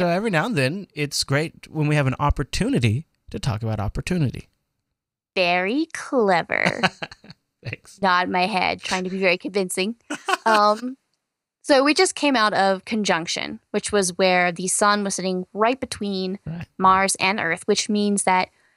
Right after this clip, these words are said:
Speaker 2: you know, we talked a lot about Curiosity News, how it was gonna die down,
Speaker 1: Mm-hmm.
Speaker 2: but it also meant that Opportunity went into standby mode, or went into, uh, you know, silent acting mode, as did the Mars Reconnaissance Orbiter. But Opportunity, they actually found when it came back,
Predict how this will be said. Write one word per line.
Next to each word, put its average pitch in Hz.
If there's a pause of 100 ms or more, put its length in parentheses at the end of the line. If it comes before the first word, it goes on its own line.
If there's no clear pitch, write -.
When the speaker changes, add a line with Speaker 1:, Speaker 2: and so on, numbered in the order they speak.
Speaker 2:
you 233
know, -
we 247
talked 262
a -
lot 226
about 208
Curiosity 214
News, 214
how 185
it 196
was 208
gonna 202
die 175
down, 165
Speaker 1:
Mm-hmm. 113
Speaker 2:
but 185
it 185
also 196
meant 190
that 185
Opportunity 247 (120)
went 214
into 208
standby 190
mode, 180 (240)
or 190
went 208
into, 190 (840)
uh, - (100)
you 220
know, 196
silent 190
acting 180
mode, 180 (320)
as 180
did 180
the 175
Mars 170
Reconnaissance - (180)
Orbiter. 220 (380)
But 202
Opportunity, 277
they 196
actually 196
found 185
when 185
it 185
came 175
back, 185